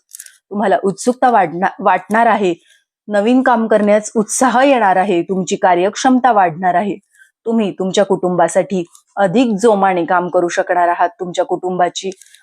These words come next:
अधिक जास्त प्रगती करू शकणार आहात. त्यामुळे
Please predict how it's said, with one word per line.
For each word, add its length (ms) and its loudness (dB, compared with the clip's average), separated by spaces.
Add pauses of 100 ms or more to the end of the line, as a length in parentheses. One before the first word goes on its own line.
(120)
अधिक 420 2
जास्त 320 0
प्रगती 520 0
करू 220 2
शकणार 400 -2
आहात. 220 0
त्यामुळे 520 -4